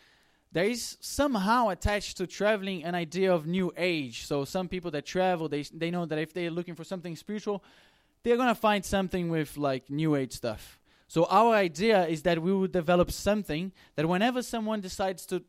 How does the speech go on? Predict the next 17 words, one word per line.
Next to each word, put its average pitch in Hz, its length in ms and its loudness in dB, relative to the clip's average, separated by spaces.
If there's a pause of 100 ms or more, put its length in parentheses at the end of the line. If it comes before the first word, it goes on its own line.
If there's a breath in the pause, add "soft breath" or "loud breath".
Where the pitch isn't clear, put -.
(100)
just 185 380 -6
backpack 175 420 2
around 160 240 0
the 151 80 0
world, 175 400 2 (300 loud breath)
they 170 100 6
will 208 140 6
know 214 340 8
that 190 140 4
there 185 140 4
is, 170 160 0
like, 165 220 -2
this 143 300 -8 (840 soft breath)
pilgrimage 175 540 0
or 143 120 0
this, 147 320 -6
this, 147 360 0